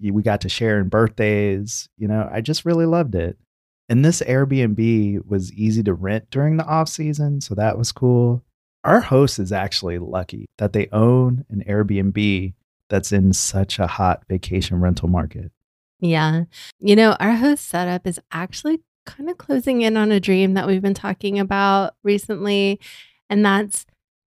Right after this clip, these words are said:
Speaker 2: maybe when we land in our new city and we buy a place that we can keep traveling by renting the house out part-time. Best of both worlds. I mean,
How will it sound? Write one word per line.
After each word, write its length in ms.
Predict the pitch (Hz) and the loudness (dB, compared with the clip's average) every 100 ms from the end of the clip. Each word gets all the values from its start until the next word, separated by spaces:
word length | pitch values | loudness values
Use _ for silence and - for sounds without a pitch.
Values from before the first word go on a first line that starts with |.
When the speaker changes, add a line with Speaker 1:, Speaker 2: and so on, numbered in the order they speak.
| 208 | 0
Speaker 2:
maybe 380 | 202 208 269 | 2 2 2
when 400 | 262 190 185 190 | 2 2 2 2
we 140 | 202 190 | 2 2
land 320 | 180 180 180 | 0 0 0
in 120 | 190 | 0
our 120 | 185 | 0
new 200 | 175 175 | 2 0
city 500 | 175 165 165 170 180 - | -2 -4 -2 -2 -4 -4
and 160 | 175 | -6
we 340 | 180 190 190 - _ _ _ _ - | -4 -4 -6 -10 _ _ _ _ -4
buy 180 | 185 185 | 0 2
a 120 | 190 | 0
place 640 | - 170 170 185 - - - _ _ | -2 -2 -2 -4 -6 -12 -16 _ _
that 120 | 196 | 4
we 100 | 208 | 4
can 180 | 214 262 | 4 0
keep 240 | - 220 220 | 0 -4 -2
traveling 500 | 185 196 220 160 165 | 0 0 0 -2 -2
by 140 | 170 | -2
renting 360 | 175 175 190 190 | -2 -2 -2 -2
the 80 | |
house 240 | 175 180 202 | -2 -4 -4
out 200 | 240 247 | -6 -6
part-time. 800 | 226 240 240 - 262 262 277 277 - _ 196 | -8 -8 -8 -10 -8 -6 -6 -8 -14 _ -2
Best 240 | 202 - | 0 0
of 100 | 208 | 2
both 280 | 185 202 - | 2 2 0
worlds. 420 | 170 202 262 - - | 0 0 -4 -10 -2
I 60 | |
mean, 280 | 202 190 185 | 0 0 -2